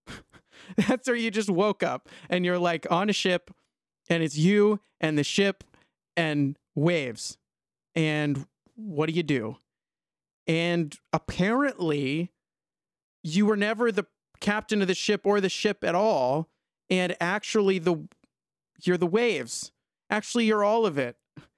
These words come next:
So how do we, how do we do this work and shift our identification from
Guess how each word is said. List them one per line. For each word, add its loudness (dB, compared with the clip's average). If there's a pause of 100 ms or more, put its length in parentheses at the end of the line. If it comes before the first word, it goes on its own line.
(220)
So 2
how 0
do 0
we, 0 (160)
how -2
do 2
we 0 (920)
do 6
this 0
work 0 (340)
and 0
shift -2
our 2
identification 0
from 0